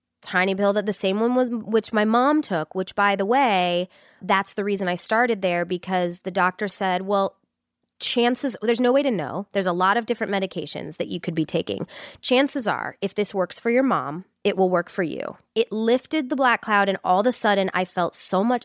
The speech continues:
I felt hungry for life, like I knew I should be as a nineteen-year-old who got out of Detroit and was studying fucking musical theater. Yes, I'm doing jazz hands in New York City, the most <laughs> exciting time of my life, going to see theater, like,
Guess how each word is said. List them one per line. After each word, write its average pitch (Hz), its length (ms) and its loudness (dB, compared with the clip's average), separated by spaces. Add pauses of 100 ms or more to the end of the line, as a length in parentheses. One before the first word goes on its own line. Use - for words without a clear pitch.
I 208 80 0
felt 185 260 -4
hungry 240 480 -2
for 302 200 -2
life, 208 440 -2 (360)
like 240 160 2
I 240 100 4
knew 247 220 2
I 269 100 4
should 175 380 0
be 151 260 -6 (180)
as 185 140 -2
a 190 60 2
nineteen-year-old 175 1000 0 (280)
who 233 100 -2
got 202 320 4
out 277 120 4
of 269 120 2
Detroit 196 680 0
and 202 100 0
was 185 140 2
studying 214 460 0
fucking 202 520 -2
musical 262 600 2
theater. 190 720 0
Yes, 254 320 2
I'm 359 140 2
doing 370 240 2
jazz 175 260 0
hands 170 340 -4 (300)
in 269 160 2
New 349 80 2
York 359 220 0
City, 208 280 0
the 208 100 0
most 202 240 0
<laughs> - 20 -2
exciting 262 500 0
time 311 240 0
of 302 80 0
my 302 160 0
life, 180 340 0 (360)
going 277 300 2
to 370 60 2
see 339 220 0
theater, 247 400 0
like, 180 240 -2